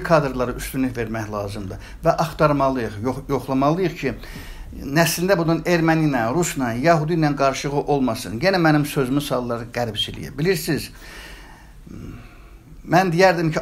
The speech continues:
Atatürk yolunu götürək. Min doqquz yüz iyirmi üçüncü ildə Atatürk hakimiyyətə gəldi və min doqquz yüz iyirmi beşinci ilə qədər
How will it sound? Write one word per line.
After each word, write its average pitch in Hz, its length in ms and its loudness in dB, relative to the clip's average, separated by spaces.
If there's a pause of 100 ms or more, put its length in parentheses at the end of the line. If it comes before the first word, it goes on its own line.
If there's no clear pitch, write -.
Atatürk 160 460 0
yolunu 127 300 2
götürək. 110 540 -6
Min 151 580 -2
doqquz 156 340 0
yüz 151 80 -4
iyirmi 160 300 2
üçüncü 175 460 0
ildə 123 220 0 (120)
Atatürk 143 480 -2
hakimiyyətə 113 600 -4
gəldi 127 440 0
və 131 160 -2
min 165 360 0
doqquz 139 340 -4
yüz - 60 -10
iyirmi 143 260 0
beşinci 131 420 -2
ilə 147 140 0
qədər 143 240 -4